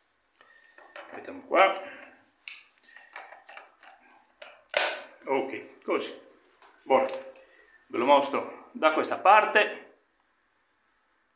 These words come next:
frontalmente, con tanto di luce che ci va ad indicare, a illuminare la zona di lavoro, da questa parte,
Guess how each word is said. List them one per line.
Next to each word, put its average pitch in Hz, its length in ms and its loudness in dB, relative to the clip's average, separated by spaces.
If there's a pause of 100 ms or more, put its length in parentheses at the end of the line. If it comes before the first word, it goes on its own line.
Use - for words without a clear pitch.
(1120)
frontalmente, 175 1300 2 (640)
con 120 160 -8
tanto 131 280 -2
di 123 260 -2
luce 151 520 2
che 123 180 -2
ci - 80 -10
va 131 220 2
ad 131 120 -4
indicare, 131 560 4
a 113 440 4
illuminare 151 1400 4
la 127 140 2
zona 139 220 4
di 131 80 -4
lavoro, 214 640 6 (640)
da 160 220 4
questa 139 260 0
parte, - 800 -2